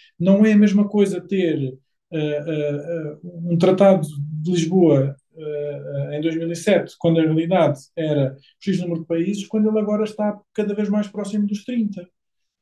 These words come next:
E pode, inclusivamente, até passar o número, os trinta países que fazem parte deste projeto, com realidades, eh, políticas, económicas, et cetera, totalmente diferentes. E, portanto, todo este processo, toda esta gestão, que eu acho,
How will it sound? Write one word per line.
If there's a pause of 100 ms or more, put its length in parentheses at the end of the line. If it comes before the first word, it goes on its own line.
E
pode,
inclusivamente,
até
passar
o
número,
os
trinta
países
que
fazem
parte
deste
projeto, (260)
com
realidades, (200)
eh, (120)
políticas,
económicas,
et
cetera,
totalmente
diferentes. (340)
E,
portanto, (1300)
todo
este (280)
processo, (280)
toda
esta
gestão, (640)
que
eu
acho,